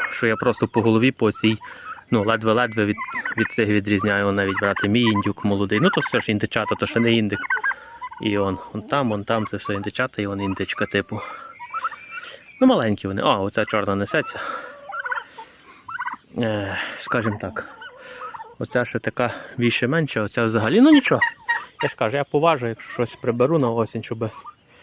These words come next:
якщо будуть мати гарну вагу, то лишу, лишу, так як я казав своєму тому, десь він тут був, індюкові, щоб від нього ці індичата, е, щоб він,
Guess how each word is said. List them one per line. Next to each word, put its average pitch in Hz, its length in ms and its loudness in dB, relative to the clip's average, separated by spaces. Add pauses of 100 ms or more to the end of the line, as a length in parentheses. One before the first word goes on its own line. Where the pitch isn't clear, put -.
(240)
якщо 135 220 0
будуть 131 240 2
мати 143 240 2
гарну 143 320 2
вагу, 165 280 4 (200)
то 123 100 4
лишу, 135 320 2 (720)
лишу, 127 400 2
так 123 220 0
як 123 80 2
я 117 80 0
казав 131 280 2
своєму 117 300 0
тому, 113 280 -4
десь 113 120 -4
він 113 80 -2
тут 113 120 -2
був, 131 200 2 (580)
індюкові, 117 600 2 (120)
щоб 110 200 -10
від 107 80 -4
нього 107 220 -4
ці - 140 -8
індичата, 107 500 -4 (960)
е, 107 340 0
щоб 110 180 -4
він, 117 360 2